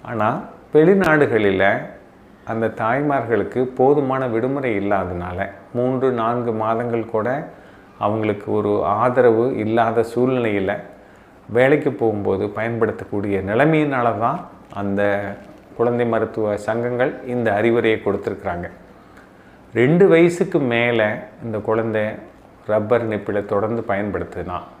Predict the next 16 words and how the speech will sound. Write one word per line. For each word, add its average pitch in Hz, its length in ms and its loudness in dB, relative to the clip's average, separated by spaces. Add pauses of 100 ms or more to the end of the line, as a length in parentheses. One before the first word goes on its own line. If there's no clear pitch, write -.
(340)
சூப்பானை 117 560 2
பயன்படுத்தினா 95 640 -2 (540)
தாடை 131 480 2
வளர்ச்சியில 107 720 0 (120)
பிரச்சனை 98 400 -6
ஆகுது. 87 440 -8 (640)
பல்லு 127 460 4 (420)
பின்ன 135 320 2 (520)
அமைப்பு, 123 460 0
பல்லுடைய 110 560 2
அமைப்பும் 104 600 -2 (220)
தாடையில 120 500 2
முளைக்கக்கூடிய 107 800 0
பல்லுடைய 98 460 -2
அமைப்பும் 92 440 -6 (180)
வேறுபடுது. 95 760 0